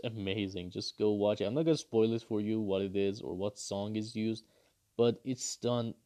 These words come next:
beautifully. Just go watch it and you'll understand why, uh,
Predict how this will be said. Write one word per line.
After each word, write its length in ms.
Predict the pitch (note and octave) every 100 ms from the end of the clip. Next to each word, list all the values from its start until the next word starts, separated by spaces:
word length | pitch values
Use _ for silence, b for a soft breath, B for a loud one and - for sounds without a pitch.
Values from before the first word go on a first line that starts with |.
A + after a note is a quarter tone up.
| _ _ _ A#2
beautifully. 840 | - G#2 A2+ A#2 G2+ - C2+ - - _ _ _ _
Just 200 | - A#2
go 120 | - A2
watch 380 | G#2+ A2 -
it 80 | G#2+
and 140 | A2 A#2+
you'll 380 | A2+ A2+ G#2+ G2 _ _ -
understand 520 | G2 G#2+ - A2 G#2
why, 320 | G2+ G2+ G2+ - b b b b b _ -
uh, 360 | - A#1+ G#1+